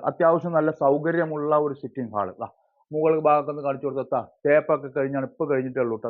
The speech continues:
തേപ്പിന്റെ പണിയൊക്കെ. ദാ അത് കഴിഞ്ഞാൽ ഇവിടെ തന്നെ ഈ ഹാളിൽ നിന്നാണ് രണ്ട് ബെഡ്റൂം. ഇതാ ഒരു ബെഡ്റൂം, അത്യാവശ്യം വിശാലമായ നല്ല ഒരു ബെഡ്റൂമാണ്. കണ്ടോ, പ്രിയപ്പെട്ട ഹബീബികൾ കാണണം അല്ലേ, നല്ല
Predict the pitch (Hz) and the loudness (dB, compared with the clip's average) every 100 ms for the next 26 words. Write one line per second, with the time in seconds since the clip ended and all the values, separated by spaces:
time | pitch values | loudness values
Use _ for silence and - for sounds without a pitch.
0 | 113 120 120 131 123 120 120 143 - _ | -4 -4 -4 -6 -4 -6 -8 -10 -12 _
1 | _ _ _ _ _ _ 127 - - _ | _ _ _ _ _ _ -6 -6 -12 _
2 | _ _ 160 175 170 165 170 151 160 160 | _ _ 0 2 2 2 0 2 2 0
3 | 170 165 160 180 143 139 143 156 147 135 | 0 0 2 4 4 4 4 2 0 0
4 | 131 143 147 131 127 127 127 139 147 139 | 0 0 0 0 -2 -2 2 4 4 2
5 | 120 107 98 - _ - _ _ _ _ | 2 -6 -10 -16 _ -20 _ _ _ _
6 | 143 139 170 170 170 180 151 156 156 165 | -2 2 2 2 0 0 2 2 4 4
7 | 160 151 151 135 143 147 160 180 196 185 | 4 4 4 2 -2 -2 -6 2 4 4
8 | 156 135 107 113 104 90 - _ _ _ | 2 0 -2 -8 -10 -14 -20 _ _ _
9 | _ _ 127 113 95 _ _ _ _ _ | _ _ -14 -12 -14 _ _ _ _ _
10 | _ _ _ _ - 143 151 147 139 139 | _ _ _ _ -2 0 0 -2 -2 -2
11 | 139 143 139 123 120 110 - _ _ _ | -2 -4 -6 -4 -4 -4 -10 _ _ _
12 | _ _ _ _ _ 131 104 92 _ _ | _ _ _ _ _ -14 -14 -16 _ _
13 | _ _ _ _ _ 139 165 | _ _ _ _ _ -2 2